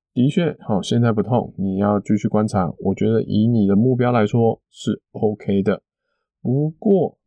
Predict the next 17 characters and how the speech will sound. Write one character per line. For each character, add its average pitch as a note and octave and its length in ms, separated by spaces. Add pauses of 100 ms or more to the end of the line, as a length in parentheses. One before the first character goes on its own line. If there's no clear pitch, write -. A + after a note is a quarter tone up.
(120)
要 B2+ 240
注 A2+ 340
意 G#2+ 180
的 - 200
是， - 440 (140)
好， F#2+ 200
就 A#2 140
是 C3+ 160
这 C#3+ 80
样 C#3 140
做 C#3 180
的 A2 140
风 D#3+ 360
险 - 320 (300)
是 - 220
什 G2+ 120
么？ - 80